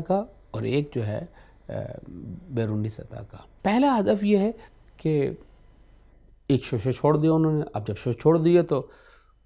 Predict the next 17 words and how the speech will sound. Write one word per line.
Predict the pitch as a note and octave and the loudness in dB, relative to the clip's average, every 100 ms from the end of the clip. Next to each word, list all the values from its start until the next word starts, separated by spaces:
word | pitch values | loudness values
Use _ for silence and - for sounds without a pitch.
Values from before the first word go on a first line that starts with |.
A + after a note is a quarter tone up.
| _ _ _ | _ _ _
آج | - D#3 G3 D#3 - | 4 6 6 4 2
اس | - - | 0 0
وقت | A#2+ - | -4 -4
جو | G#2+ G#2+ G2+ | -6 -4 -4
ہے | C#3 | -4
وہ | D3 D3+ | -2 -2
دو | C3 A2+ D3 F#3+ | -2 2 4 4
سو | F3+ F3 D3+ | 2 -2 -2
کے | - A#2+ | -4 -8
قریب | - A2+ A2+ G#2+ - | -6 -6 -4 -6 -8
چینل | - G#2 G#2+ A#2 - | -8 -6 -4 -6 -8
ایران | A#2+ A#2 G2+ A2+ | -8 -6 -6 -8
کے | B2 - | -12 -14
خلاف | - A2 A2+ B2+ C3 | -10 -6 -4 -6 -8
فارسی | - G#2 G#2+ - G#2 | -12 -10 -10 -8 -8
زبان | G#2 G2+ A2+ C#3+ | -6 -6 -4 -4
میں | C#3+ C3+ | -2 -2